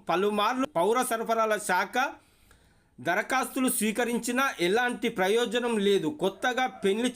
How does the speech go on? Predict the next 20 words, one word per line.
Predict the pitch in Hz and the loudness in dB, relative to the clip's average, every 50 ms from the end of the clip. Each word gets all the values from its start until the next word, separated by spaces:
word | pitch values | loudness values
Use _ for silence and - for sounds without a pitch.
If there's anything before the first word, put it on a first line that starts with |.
| - | 0
చేసుకొని | 233 226 226 233 - 233 226 226 233 | 0 0 0 -2 -2 0 0 0 2
అత్తగారింటికి | 190 190 196 - - 233 226 226 226 220 220 214 214 208 - - 202 170 208 | 0 -2 -2 -2 -2 -2 0 2 0 0 2 0 -2 -2 -2 -6 -4 0 0
వచ్చిన | 190 175 180 175 - - - 220 220 220 | 2 2 0 -2 -2 -4 -2 0 0 2
వారి | 208 202 196 196 202 196 233 269 302 - - - - - - - _ _ | 2 2 2 2 2 0 -2 -6 -8 -10 -18 -20 -20 -20 -20 -20 _ _
పేర్లు, | 202 202 226 226 233 254 262 | 2 2 2 2 2 0 -2
పిల్లల | 262 - - 190 190 220 240 240 240 | -2 0 -2 0 0 2 2 2 0
పేర్లు | 233 240 226 226 220 220 226 240 233 233 - - | 0 0 0 0 0 2 2 0 0 0 -2 -2
చేర్చాల్సి | 196 214 202 202 - 247 233 233 226 - 233 | 0 0 -2 -2 -2 0 0 0 -2 -2 -4
ఉంది. | 226 165 165 185 175 156 147 107 - - - - - - - - - - - | -2 0 0 2 2 2 0 0 -2 -8 -16 -20 -20 -20 -20 -20 -14 -6 -4
ఇప్పటికే | 196 190 - 294 285 262 269 - - 277 | -4 -4 -2 -2 -2 -2 -2 -4 -4 -4
పలుమార్లు | 247 - - 202 202 214 208 202 202 196 208 247 254 269 | -4 -2 -2 0 0 0 0 2 2 2 2 2 0 0
దరఖాస్తు | 247 180 185 196 196 220 - 254 262 254 233 - 247 247 - - | -2 2 2 2 2 0 0 -2 -2 -2 -2 -2 -4 -4 -2 -2
చేసుకున్న | 208 214 226 220 - - - 233 233 226 226 226 247 302 339 339 - - _ _ _ _ _ - - - | 0 0 0 -4 -6 -4 -2 0 0 2 2 2 0 0 -2 -4 -8 -18 _ _ _ _ _ -20 -10 -4
వారు | 165 185 202 226 254 | -2 0 0 0 -2
కార్డుల్లో | 247 - 202 185 196 214 214 247 262 254 247 247 262 254 | -2 -2 0 0 0 0 0 0 0 2 2 0 0 -2
పేర్లు | - - - 185 190 214 226 247 247 | -4 -4 -2 0 2 2 2 2 2
నమోదు | 226 208 196 208 226 240 226 240 247 208 - - - _ - | 2 2 2 2 0 0 0 0 -4 -4 -8 -14 -20 _ -4
కాకపోవడంతో | 180 170 180 202 254 240 233 240 226 226 226 226 214 196 180 - 269 269 | -2 0 0 0 0 -2 0 0 2 2 2 2 0 -2 -2 0 0 2
నిరాశకు | 233 190 180 190 220 233 226 220 226 240 240 247 214 - 262 285 233 190 160 | 2 2 2 4 4 2 2 0 0 0 0 0 -2 -4 -6 -6 -6 -2 0
గురవుతున్నారు. | 185 208 202 202 190 196 - 254 240 202 160 135 117 101 95 - - | 0 2 2 0 -2 -2 -2 -2 0 0 0 0 -2 -6 -12 -18 -20